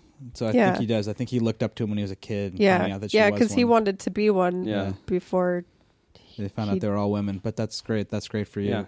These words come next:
Speaker 1: Good,
Speaker 2: Yeah.
Speaker 1: good job.
Speaker 3: It's about time.
Speaker 2: Yeah.
Speaker 1: It's about
Speaker 2: Yep.
Speaker 1: time.
Speaker 3: Uh, I, I think it's a combination of, like, he admires her so much and is also, like, very intimidated by her.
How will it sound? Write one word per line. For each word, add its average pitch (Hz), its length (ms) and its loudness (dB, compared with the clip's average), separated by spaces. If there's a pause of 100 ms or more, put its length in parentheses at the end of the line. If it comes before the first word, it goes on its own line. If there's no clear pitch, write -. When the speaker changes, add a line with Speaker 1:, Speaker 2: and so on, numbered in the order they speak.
Speaker 1:
Good, - 140 -4
Speaker 2:
Yeah. 180 220 4
Speaker 1:
good 104 100 -6
job. 104 280 -6
Speaker 3:
It's - 80 -20
about 120 240 4
time. 120 160 0
Speaker 2:
Yeah. 175 160 0 (800)
Speaker 1:
It's - 80 -20
about 190 280 2
Speaker 2:
Yep. 107 160 -4
Speaker 1:
time. - 120 4
Speaker 3:
Uh, 120 320 4 (160)
I, 170 160 2 (100)
I 175 100 2
think 254 220 4
it's 302 140 6
a 190 40 4
combination 139 600 2
of, 113 100 0
like, 107 180 2
he 131 120 0
admires 107 400 2
her 143 100 0
so 151 140 0
much 156 220 2
and 127 100 0
is 113 120 0
also, 113 220 0
like, 107 160 0
very 98 320 -2
intimidated 110 600 -4
by 139 160 2
her. 156 320 -2